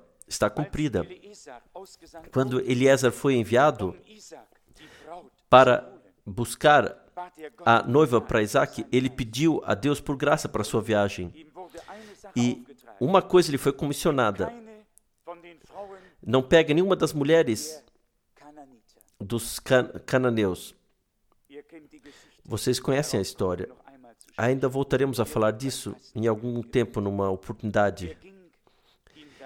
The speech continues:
Ele foi na casa na qual Deus o havia enviado e ele encontrou a noiva para Isaac.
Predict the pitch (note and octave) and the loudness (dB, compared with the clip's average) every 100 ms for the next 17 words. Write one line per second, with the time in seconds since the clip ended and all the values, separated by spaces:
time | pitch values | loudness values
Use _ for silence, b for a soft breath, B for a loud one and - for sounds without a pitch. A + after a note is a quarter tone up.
0 | B2+ _ - A2+ B2 A#2+ B2 - - D3+ | -20 _ -8 0 0 0 -4 -8 -2 0
1 | B2 G#2+ G#2+ C3 B2+ G#2+ G2 E2+ - - | 0 -2 -2 2 4 2 -2 -6 -10 -20
2 | B2+ - D#3 C#3+ _ _ A#2+ B2 - - | -20 -20 -20 -20 _ _ -20 _ -20 -20
3 | A2 - G#2+ G#2+ B2 G#2+ G#2 C#3 A2 G2+ | -18 -6 -4 2 2 2 2 0 2 0
4 | G#2+ G#2+ A#2+ G#2 F#2 F2+ F2 B2+ C3 C3 | -2 -4 0 2 0 -6 -12 -18 -20 -20
5 | _ D3+ E3 _ C#3 _ A#2+ C#3 C3+ _ | _ -20 -20 _ -20 _ -20 -20 -20 _
6 | _ G#2+ G#2+ C3 B2+ B2+ A2+ C#3 C#3 A2+ | _ -4 -2 -2 -2 -4 -2 -2 0 0
7 | G#2 A#2+ C3 G#2+ - G#2 G2 G#2 G2 - | 0 0 2 0 0 -2 -2 -2 -2 -6
8 | F2+ E2+ | -12 -12